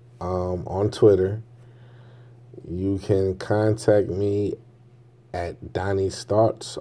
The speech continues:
all one word, spelt properly. Um, and yeah, today, I just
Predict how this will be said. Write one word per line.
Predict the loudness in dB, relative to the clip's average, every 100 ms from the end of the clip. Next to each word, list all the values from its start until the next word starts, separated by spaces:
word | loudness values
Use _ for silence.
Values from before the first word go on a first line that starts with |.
| -6
all | -4 -4 -4
one | -6 -6 -6
word, | -4 0 0 0 -4 -14 -20
spelt | -20 -18 -18 -8 -2 -2 -2 -8 -20 -20 -20
properly. | -10 -4 -2 -2 -4 -4 -4 -8 -10 -20 -20 -20 -20 -20 -20 -20 -20 -20 -20 -20 -16
Um, | -6 -2 -2 -2 2 2 2 -4 -12 -20 -20 -16 -16 -16 -20 -20 -20 -20 -6
and | 2 4 4
yeah, | 6 8 6 2 -4 -12
today, | -2 2 2 2 4 8 10 10 8 4 2 -8 -20 -20 -20 -6
I | -2
just | 4 6 4 0 -8 -12